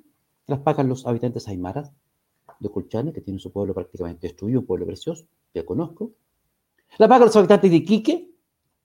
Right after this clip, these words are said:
que tienen transformadas sus calles en letrinas. Los habitantes de Antofagasta,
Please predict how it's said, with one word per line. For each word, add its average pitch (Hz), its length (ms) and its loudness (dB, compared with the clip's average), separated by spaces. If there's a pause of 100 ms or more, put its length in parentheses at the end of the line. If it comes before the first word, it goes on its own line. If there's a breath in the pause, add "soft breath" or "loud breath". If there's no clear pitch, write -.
que 135 80 -4
tienen 143 280 0
transformadas 135 760 -2
sus 139 120 -4
calles 143 280 0
en 127 120 2
letrinas. 214 580 4 (840)
Los 180 140 4
habitantes 196 340 4
de 185 60 2
Antofagasta, 180 720 2